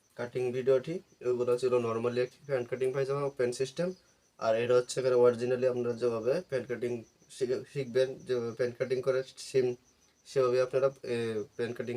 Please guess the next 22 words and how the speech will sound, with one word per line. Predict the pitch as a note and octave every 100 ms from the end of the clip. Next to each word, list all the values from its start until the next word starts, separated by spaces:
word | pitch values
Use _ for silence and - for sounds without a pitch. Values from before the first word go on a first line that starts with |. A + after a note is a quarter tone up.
| A#2+
পায়জামাটি | B2 A#2 A2+ A2 D3+ F3+ _
আমরা | A#2 -
কাটিং | B2 B2
করে | A#2+ A#2
দেখাবো। | B2+ B2+ D3+ F#3 _ _ _ _ _ _
চলুন | A#2+ A#2 A#2
শুরু | C3 C3
করা | B2 A#2+
যাক। | C#3 - _ _ _ _ _ -
আহ, | A#2 A2 - A2
আমরা | A2+ A#2+ C#3 E3 C3+
আটত্রিশ | C#3 C3 C#3
ইঞ্চির | B2+ C3+ C#3 C3 B2+
জন্য | C3 D3 G#3 _ _ B2
এখানে | - B2 C#3+ F#3 _ _ _ _ -
দুই | C#3
গজ | D3 D3
নিয়ে | C#3 C3+
নিচ্ছি, | B2+ - - - _ _ _ -
ঠিক | B2+
আছে? | C#3+ C#3+ A2 G#2+
কাপড়টা | A#2+ A#2+ A#2+